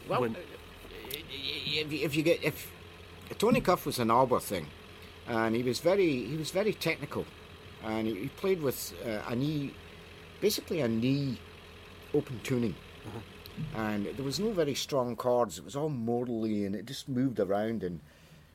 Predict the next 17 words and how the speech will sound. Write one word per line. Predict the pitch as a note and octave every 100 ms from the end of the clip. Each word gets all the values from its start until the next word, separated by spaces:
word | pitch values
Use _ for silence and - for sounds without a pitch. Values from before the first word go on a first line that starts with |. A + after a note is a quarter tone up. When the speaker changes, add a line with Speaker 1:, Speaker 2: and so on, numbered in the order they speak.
| -
Speaker 1:
um, | F#2 F2+ E2+ D#2 D2+ _ - - _ _ _ _ _ _ _ _ _ _ _
interesting | - G#3 G#3+ C#3 - E2
player, | - A2+ C3+ D2 - _ _ - _
but, | - -
uh, | C3+ - - _
he | - B2
was | C3 A#2+ - - _ _ _ _ _ _ _ _ _ _ _ _ _ _ _ -
offset | E3 - - C3+
by | G#2
Sean | F#2 - A2+
O'Rourke, | F#2+ F#2 A#2+ F#2+ - - _ - - -
Speaker 2:
Okay. | - G2+ A2 - - -
Speaker 1:
who | B2
was | G#2
an | G#2
angry | A#2 B2+ G2+ F#2+
Irishman | A#2+ A2+ - F2 C#2